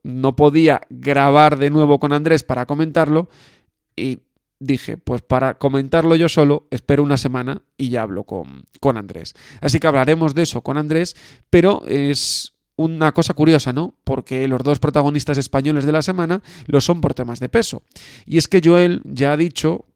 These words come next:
que el ligero está agotándose. Ya era algo que había dicho en el pasado, pero parecía que podía aguantar un poquito más,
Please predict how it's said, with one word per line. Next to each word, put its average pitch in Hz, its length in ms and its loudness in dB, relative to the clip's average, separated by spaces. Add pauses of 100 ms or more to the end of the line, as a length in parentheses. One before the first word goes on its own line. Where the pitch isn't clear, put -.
que 110 680 -14
el 123 240 -8
ligero 147 640 0
está - 340 -2
agotándose. 147 680 -2 (320)
Ya 190 180 4
era 247 160 4
algo 196 220 2
que - 80 -8
había 139 160 0
dicho 143 240 -2
en 143 60 -2
el 139 80 -2
pasado, 190 560 -4
pero 147 260 -4
parecía 147 640 -2
que 139 100 -6
podía 139 260 -4
aguantar 151 280 -2
un 147 80 -6
poquito 151 340 -4
más, 165 280 -4